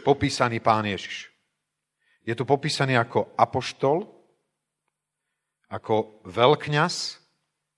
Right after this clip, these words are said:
a väčší ako Mojžiš. A verím, že každý z týchto troch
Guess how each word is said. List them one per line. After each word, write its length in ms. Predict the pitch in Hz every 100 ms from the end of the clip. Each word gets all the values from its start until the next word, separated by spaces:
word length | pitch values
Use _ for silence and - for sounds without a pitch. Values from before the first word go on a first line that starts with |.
| _ _ _ _ _ _ _ _ _
a 80 | 95
väčší 880 | 110 135 - - 107 98 104 120 _ _ _ _ _ -
ako 200 | 98 110
Mojžiš. 440 | 98 76 - - - - _ _ _ - -
A 20 |
verím, 240 | - 170 156
že 80 |
každý 480 | 151 185 226 190 165
z 80 | -
týchto 560 | - 110 - 131 120 -
troch 400 | 135 160 -